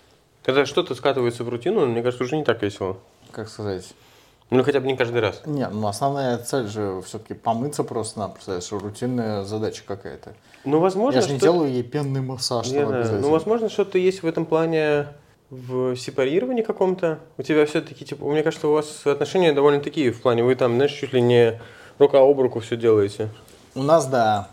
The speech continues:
Speaker 2: у нас очень много. Мы, ну, мы почти всё совместно делаем.
Speaker 1: Вот.
Speaker 2: Да, иногда это
Speaker 1: Я, кстати, не знаю, сколько это плохо,
Speaker 2: Хорошо.
Speaker 1: хорошо, не знаю.
Speaker 2: Это не плохо, не хорошо, просто нельзя с этим борщить,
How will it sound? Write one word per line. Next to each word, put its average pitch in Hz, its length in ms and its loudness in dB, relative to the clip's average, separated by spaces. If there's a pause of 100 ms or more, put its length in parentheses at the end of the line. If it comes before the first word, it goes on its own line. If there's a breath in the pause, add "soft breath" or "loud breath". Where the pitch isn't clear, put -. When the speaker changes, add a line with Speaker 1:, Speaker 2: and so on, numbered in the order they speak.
(160)
Speaker 2:
у 107 60 -8
нас 110 260 -2
очень 113 220 -8
много. 110 180 -4
Мы, 156 220 -2
ну, 175 220 0
мы 175 140 0
почти 160 280 -2
всё 127 220 -4
совместно 107 500 -6
делаем. 90 280 -8
Speaker 1:
Вот. 117 300 2 (580 loud breath)
Speaker 2:
Да, 107 380 0
иногда 107 340 -2
это 107 380 -2
Speaker 1:
Я, 220 60 4
кстати, - 160 -4
не 202 80 2
знаю, 160 200 2
сколько 127 220 -4
это 123 80 0
плохо, 123 240 -2
Speaker 2:
Хорошо. 123 300 2
Speaker 1:
хорошо, 135 160 0
не 110 80 4
знаю. 98 240 0 (200)
Speaker 2:
Это 247 200 -4
не 254 100 6
плохо, 226 300 4
не 208 80 0
хорошо, 170 420 2
просто 160 560 4
нельзя 147 300 0
с 160 80 -6
этим 131 180 -6
борщить, 120 480 -2